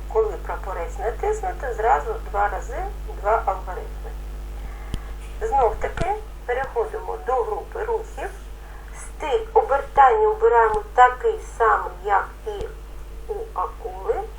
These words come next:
зліва направо. І далі переходимо де-, до керування. Завжди переходимо до групи рухів, переміститися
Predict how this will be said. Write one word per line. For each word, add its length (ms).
зліва 480
направо. 640
І 40
далі 200
переходимо 600
де-, 140
до 120
керування. 840
Завжди 880
переходимо 680
до 280
групи 440
рухів, 440
переміститися 1080